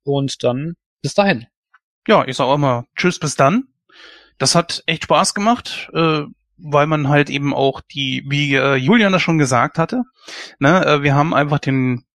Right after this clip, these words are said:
Speaker 2: Vorteil, dass wir jetzt schon auf eine ganz, ganz große Reihe von Filmen gucken können und damit der ganzen Geschichte doch ein bisschen, zumindest von uns aus, Tiefe verleihen konnten, unserer Gesprächsrunde hier Tiefe verleihen konnten.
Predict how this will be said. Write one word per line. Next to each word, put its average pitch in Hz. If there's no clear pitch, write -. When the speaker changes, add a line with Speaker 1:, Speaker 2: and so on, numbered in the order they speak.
Speaker 2:
Vorteil, 170
dass 143
wir 151
jetzt 143
schon 143
auf -
eine 127
ganz, 160
ganz 151
große 151
Reihe 160
von 135
Filmen 123
gucken 123
können 139
und 127
damit 131
der 127
ganzen 139
Geschichte 139
doch 147
ein 143
bisschen, 151
zumindest 160
von 143
uns 214
aus, 135
Tiefe 147
verleihen 123
konnten, 135
unserer 123
Gesprächsrunde 131
hier 117
Tiefe 123
verleihen 113
konnten. 120